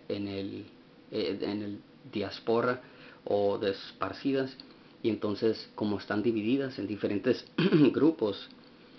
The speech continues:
eh, tienen alianzas a diferentes, eh, pues, am, eh,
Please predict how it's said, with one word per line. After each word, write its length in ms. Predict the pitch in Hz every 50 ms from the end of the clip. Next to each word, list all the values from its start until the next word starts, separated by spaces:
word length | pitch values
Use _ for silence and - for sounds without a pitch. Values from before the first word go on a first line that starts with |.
| - - - -
eh, 540 | - - 107 110 110 104 - - - - - -
tienen 320 | - - 120 113 120 120 117
alianzas 640 | 110 104 107 110 113 117 117 - 139 131 - - -
a 160 | - 107 104
diferentes, 640 | 98 110 98 - 107 101 101 101 - - 110 110 107 - - -
eh, 600 | - 101 104 98 98 95 92 95 98 98 - - - - - - - - - - -
pues, 240 | - 101 95 -
am, 300 | - 95 90 82 85 - - - - - - - - - - - -
eh, 280 | - 67 58 - -